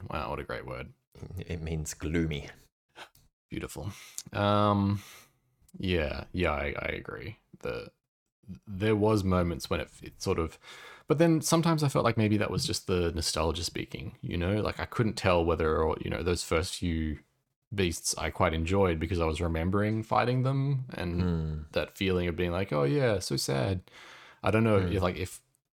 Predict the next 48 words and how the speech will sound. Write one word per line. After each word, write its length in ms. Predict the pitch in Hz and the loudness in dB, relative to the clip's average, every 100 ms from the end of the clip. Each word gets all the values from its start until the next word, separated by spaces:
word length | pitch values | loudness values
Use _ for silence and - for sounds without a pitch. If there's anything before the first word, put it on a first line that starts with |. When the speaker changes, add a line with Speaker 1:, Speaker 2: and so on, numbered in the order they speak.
| - | -12
Speaker 1:
it 80 | - | -8
was 120 | - | -2
hard 340 | 101 92 85 | 2 2 0
to, 200 | - 90 | 0 0
to 240 | - - 95 | 0 -6 -8
tell. 600 | - 92 82 78 78 - _ _ | 0 2 2 0 -2 -8 _ _
You 80 | 123 | 4
know 80 | 139 | 6
what 140 | 147 | 6
would 100 | 117 | 6
be 120 | 107 98 | 4 6
really 240 | 98 92 | 6 4
great 240 | 87 87 78 | 4 2 2
is 160 | 82 | -2
to 120 | - 90 | -4 -4
give 200 | 90 80 | -2 -4
this 140 | 82 | -4
game 220 | 82 80 | -4 -4
to 60 | 80 | -2
someone 240 | 90 82 | -2 0
who's 100 | 85 | 0
never 240 | 85 80 78 | 0 0 0
heard 180 | 78 76 | 0 -2
of 80 | |
Shadow 200 | - 60 | -4 -6
of 60 | - | -10
the 40 | |
Colossus 380 | - - - - | -14 -14 -12 -14
before 400 | - - 58 - _ - | -12 -10 -10 -10 _ -14
and 100 | - | -10
see 80 | - | -2
what 80 | 95 | 0
they 80 | 95 | 2
think. 120 | 92 90 | 2 0
Speaker 2:
Mm, 360 | 85 82 78 76 71 - 90 | 0 -2 -4 -6 -10 -10 -4
mm-hmm. 420 | 90 85 78 53 | -2 0 -2 -6
Speaker 1:
Um, 360 | 50 50 - - _ _ | -10 -12 -14 -20 _ _
because, 260 | - 98 | -2 0
yeah, 120 | 87 - | 2 2
I 40 | |
think 160 | 117 104 | 2 4
it 80 | |
is 240 | 90 87 - - | 4 2 -2 -2
a 60 | |
little 180 | 90 87 | 0 0
bit 160 | 82 - | -2 -6
flavored 560 | - 80 80 80 78 | -2 0 0 -2 -4
by 460 | 85 78 64 65 - | -2 0 -2 -4 -8